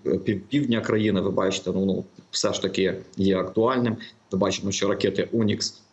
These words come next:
е, які, ну, фактично, е, важко збивати, протидіяти їм можна, а от, власне, засоби ураження проти них,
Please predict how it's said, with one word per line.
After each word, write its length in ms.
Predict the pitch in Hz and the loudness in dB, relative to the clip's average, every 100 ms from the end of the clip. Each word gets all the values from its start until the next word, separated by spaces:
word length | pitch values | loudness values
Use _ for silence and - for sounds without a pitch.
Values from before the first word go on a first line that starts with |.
| - | -4
е, 500 | 98 92 92 90 92 82 - - - - - - | 0 0 0 -2 0 0 0 -4 -8 -12 -14 -4
які, 380 | 98 95 104 95 - | -2 0 0 0 0
ну, 120 | 107 | 0
фактично, 640 | - 95 113 98 101 98 98 - _ - | 0 0 0 0 0 -2 -4 -14 _ -2
е, 80 | 98 | 2
важко 540 | 95 98 123 - 113 | 2 2 0 0 -2
збивати, 440 | 90 104 117 135 - | 0 0 2 0 -2
протидіяти 720 | - 101 104 107 101 95 98 | -4 -4 -2 0 2 2 2
їм 160 | 98 | 2
можна, 300 | 120 135 95 | 2 2 2
а 80 | 95 | 2
от, 140 | 98 | 0
власне, 280 | 98 98 - | 0 -2 -2
засоби 440 | 95 107 - 92 95 | 0 0 0 -4 0
ураження 440 | 95 123 117 98 | 0 2 0 0
проти 300 | 98 98 95 | -2 -4 -2
них, 240 | 98 107 | -2 -2